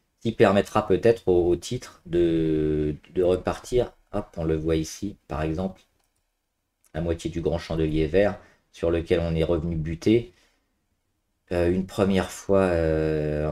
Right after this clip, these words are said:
en janvier deux mille vingt-deux, une deuxième fois en mars deux mille vingt-deux, une troisième fois en, en avril deux mille vingt-trois avant de casser, et on voit qu'on revient s'appuyer dessus. Et là, avec le deal, ça pourrait permettre encore à, à Microsoft de, bah, de,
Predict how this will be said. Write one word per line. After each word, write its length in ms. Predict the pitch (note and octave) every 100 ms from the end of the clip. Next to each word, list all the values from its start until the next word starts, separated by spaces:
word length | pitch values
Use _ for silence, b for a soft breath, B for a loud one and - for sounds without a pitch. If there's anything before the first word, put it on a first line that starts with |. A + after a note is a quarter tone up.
| D2
en 120 | E2+ E2+
janvier 340 | F2 E2 F2
deux 100 | E2+
mille 220 | E2 D#2+
vingt-deux, 400 | E2+ F2+ G#2 B2
une 160 | A#2 F#2+
deuxième 320 | E2+ E2 E2+
fois 220 | - F#2+
en 40 | E2+
mars 260 | E2 E2
deux 100 | E2
mille 160 | D#2+ D#2
vingt-deux, 340 | E2+ F#2+ A#2
une 120 | A#2
troisième 380 | G#2 - F2 F2+
fois 300 | E2+ - G2
en, 340 | F2 D#2+ D#2 D#2
en 100 | E2
avril 320 | E2 F2 F#2
deux 100 | E2
mille 120 | D#2+
vingt-trois 320 | D#2 D#2 A2+
avant 160 | G#2 E2+
de 80 | -
casser, 360 | E2+ - C3+
et 80 | A#2
on 100 | D#2+
voit 160 | F2+ A#2+
qu'on 140 | F#2
revient 300 | D#2+ E2+ G#2+
s'appuyer 400 | A2 F2 - E2+
dessus. 320 | D#2 - C3+ - B B -
Et 100 | F#2+
là, 100 | B2
avec 240 | G#2 F#2+
le 140 | G2
deal, 200 | F#2+ C#3+
ça 140 | B2+ F#2
pourrait 400 | - G#2 B2+ A#2+
permettre 440 | - F2+ B2 -
encore 320 | F2+ - C3
à, 100 | G2 F2
à 120 | D#2+
Microsoft 580 | F2+ - - - B2+ C3
de, 100 | F2+
bah, 180 | E2+ E2
de, 440 | E2+ E2 D#2+ D#2+